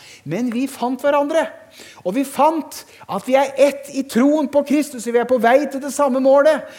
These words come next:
Og vi smelta totalt sammen, og det var liksom ikke snakk om hverken den ene eller den andre merkelappen.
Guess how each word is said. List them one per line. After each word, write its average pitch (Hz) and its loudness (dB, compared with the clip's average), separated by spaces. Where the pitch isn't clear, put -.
Og 214 -2
vi 240 -2
smelta 220 -2
totalt 247 -2
sammen, 240 -4
og 254 0
det 247 0
var 247 2
liksom 233 -4
ikke 247 -10
snakk 220 -6
om 240 0
hverken 226 0
den 240 -2
ene 233 -4
eller 214 -2
den 247 -2
andre 214 -2
merkelappen. 202 -2